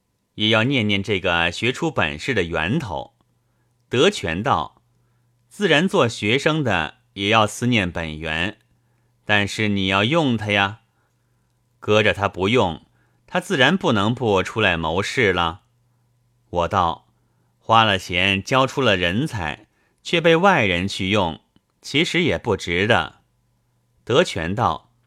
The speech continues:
：“这岂止一个赵小云，曾文正和李合肥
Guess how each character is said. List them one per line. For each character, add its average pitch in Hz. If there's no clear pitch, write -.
：“这 170
岂 160
止 113
一 107
个 131
赵 113
小 85
云， 82
曾 214
文 147
正 120
和 139
李 95
合 113
肥 92